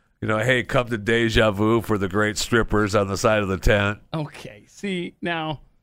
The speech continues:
Speaker 1: Oh,
Speaker 2: you're,
Speaker 1: see, now
Speaker 2: you're
Speaker 1: you're mad. Now you're
Speaker 2: No,
Speaker 1: gonna
Speaker 2: no,
Speaker 1: say
Speaker 2: no.
Speaker 1: no.
Speaker 2: No, no, no. I'm
Speaker 1: It'd
Speaker 2: back,
Speaker 1: be okay if it was a church.
Speaker 2: back up. Um,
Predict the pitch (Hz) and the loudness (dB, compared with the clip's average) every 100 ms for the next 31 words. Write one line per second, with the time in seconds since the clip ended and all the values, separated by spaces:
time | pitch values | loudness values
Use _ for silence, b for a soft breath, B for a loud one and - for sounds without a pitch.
0 | _ _ _ _ 110 101 98 120 101 113 | _ _ _ _ 0 2 0 -2 0 0
1 | 127 135 185 143 90 147 170 180 233 320 | 0 0 0 0 0 -2 0 0 0 0
2 | 311 277 226 120 - 311 440 440 381 160 | 0 0 0 0 0 -2 -4 -4 -4 -4
3 | 170 196 208 190 214 208 202 196 190 190 | -2 0 0 2 0 0 0 -2 0 0
4 | - 247 208 - - - - - - - | 4 4 4 0 -8 -12 -18 -20 -16 -6
5 | 180 190 285 247 - _ _ _ _ _ | -6 -4 -4 -4 -8 _ _ _ _ _
6 | - 143 143 143 - | -6 -4 -4 -6 -8